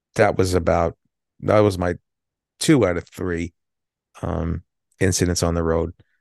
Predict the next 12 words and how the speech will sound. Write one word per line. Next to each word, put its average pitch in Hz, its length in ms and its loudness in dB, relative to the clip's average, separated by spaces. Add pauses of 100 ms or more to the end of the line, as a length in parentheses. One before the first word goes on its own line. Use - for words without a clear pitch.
(300)
on 82 120 -6
Friday - 460 -2 (140)
driving - 300 -4
to 57 80 -8
work, 62 260 -4
which - 200 -6
I 90 60 -2
thought 76 200 -2
would - 100 -4
be 80 120 -4
a 80 40 -6
nice, - 380 -8